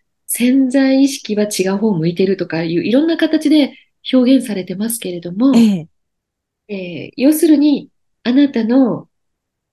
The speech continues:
Speaker 1: 宇宙へのオーダーが、この感情がすごく重要だっていうことなんですね。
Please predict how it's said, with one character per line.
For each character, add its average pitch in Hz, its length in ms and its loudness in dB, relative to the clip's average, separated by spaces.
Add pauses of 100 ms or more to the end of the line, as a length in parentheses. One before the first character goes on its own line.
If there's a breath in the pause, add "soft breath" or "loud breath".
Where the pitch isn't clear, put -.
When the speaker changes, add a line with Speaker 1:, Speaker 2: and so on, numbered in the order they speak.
(120)
Speaker 1:
宇 285 120 2
宙 294 180 0
へ 233 180 4
の 165 180 -6
オ 247 280 2
ー - 20 0
ダ 226 300 0
ー - 20 -4
が、 240 340 0 (680)
こ 220 120 -4
の 175 180 -2
感 349 560 2
情 339 560 2 (160)
が 403 160 2
す 247 160 -6
ご 269 120 2
く 247 120 -2
重 180 140 -4
要 202 140 2
だ 233 100 0
っ - 20 -2
て 233 140 -6
い - 20 0
う 165 40 -12
こ 165 100 -8
と 165 120 -8
な 143 100 -12
ん 135 40 -8
で 135 80 -12
す - 120 -10
ね。 262 240 -4